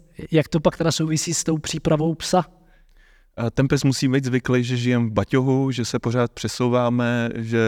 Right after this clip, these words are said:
Speaker 2: jezdíme stopem, že prostě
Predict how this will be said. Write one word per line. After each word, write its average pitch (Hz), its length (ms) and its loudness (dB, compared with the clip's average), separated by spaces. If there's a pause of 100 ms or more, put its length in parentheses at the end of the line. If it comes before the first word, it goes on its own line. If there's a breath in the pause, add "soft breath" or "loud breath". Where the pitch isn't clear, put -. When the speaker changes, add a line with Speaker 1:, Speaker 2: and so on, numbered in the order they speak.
(120)
Speaker 2:
jezdíme 107 360 -2
stopem, 120 880 0 (880)
že 110 140 -2
prostě 107 420 0